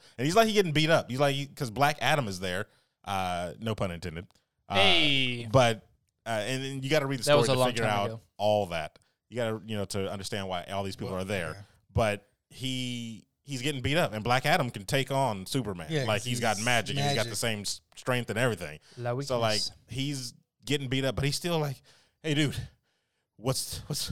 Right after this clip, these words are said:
Speaker 1: why, why? Why? Why is everything going <laughs> on?" And, you know, Doctor Manhattan, stoic and standing there, just, "Gotta find out. I gotta figure it out."
Speaker 3: Is he just controlling all these other
Speaker 1: No, he's not controlling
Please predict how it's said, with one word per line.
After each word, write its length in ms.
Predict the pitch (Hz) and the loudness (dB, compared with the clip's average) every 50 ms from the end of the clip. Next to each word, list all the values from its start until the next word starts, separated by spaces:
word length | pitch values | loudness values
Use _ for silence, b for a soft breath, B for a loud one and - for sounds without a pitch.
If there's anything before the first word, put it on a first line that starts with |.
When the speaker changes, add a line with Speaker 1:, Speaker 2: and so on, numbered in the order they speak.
| - - | -4 2
Speaker 1:
why, 120 | 156 151 | 6 8
why? 380 | 147 147 143 113 92 - - - - - | 8 10 8 8 4 2 -2 -4 -6 -4
Why? 320 | _ 139 143 139 127 110 123 | _ 6 8 8 8 8 6
Why 160 | 131 139 143 | 6 6 6
is 100 | 143 139 | 6 6
everything 280 | 147 139 143 143 135 131 | 4 4 4 2 2 2
going 240 | 127 131 139 - | 2 2 4 4
<laughs> 160 | - - - - | 2 2 2 2
on?" 220 | 139 143 104 - - B B B B B B | 2 2 0 -2 -6 B B B B B B
And, 300 | 143 147 147 147 147 143 - _ | -2 -2 -2 -2 -8 -12 -14 _
you 140 | 151 156 147 | -4 0 2
know, 180 | 147 143 139 | 4 2 4
Doctor 300 | 123 127 143 147 - 160 | 4 4 2 2 2 0
Manhattan, 520 | 151 151 151 160 170 170 156 147 143 143 143 | 0 0 2 2 2 0 0 -4 -6 -8 -6
stoic 480 | - - - - 156 139 147 151 - - | -6 -6 0 2 4 4 4 2 0 -2
and 120 | 127 123 | -6 -6
standing 380 | - - - 131 135 139 135 131 | -6 -4 -4 -4 -2 -2 -2 0
there, 200 | 135 143 143 147 | 0 0 0 0
just, 380 | 127 117 123 120 - - - - _ _ _ _ _ _ _ _ _ _ - - - _ _ _ _ _ _ _ - | -2 -4 -6 -6 -6 -8 -10 -12 _ _ _ _ _ _ _ _ _ _ -20 -20 -20 _ _ _ _ _ _ _ -12
"Gotta 120 | 92 95 | -10 -2
find 200 | - 117 117 117 | 0 0 2 4
out. 300 | 131 127 - - - - - - | 4 4 4 2 -4 -10 -12 -8
I 80 | 107 | -6
gotta 140 | 98 107 107 | -4 -4 -4
figure 240 | 95 - 113 113 117 | -4 -4 -2 0 0
it 60 | 117 123 | 2 2
out." 220 | 127 110 92 - - _ - | 2 2 0 -4 -12 _ -12
Speaker 3:
Is 100 | 135 - | -8 -6
he 100 | 175 170 | -4 -4
just 240 | 160 175 175 147 - | -4 -4 -4 -6 -4
controlling 460 | - 160 139 - 160 160 175 196 196 185 | -6 -6 -4 0 0 0 0 0 -2 -2
all 120 | 185 190 | -2 -2
these 160 | 185 185 170 175 | -2 -2 -4 -4
other 260 | 185 185 190 185 170 170 165 165 156 | -4 -2 -4 -4 -4 -8 -14 -14 -2
Speaker 1:
No, 140 | 139 151 160 | 2 4 6
he's 120 | 156 160 147 | 6 6 6
not 100 | 165 147 | 4 2
controlling 320 | 147 135 160 147 139 120 | 2 4 4 4 4 2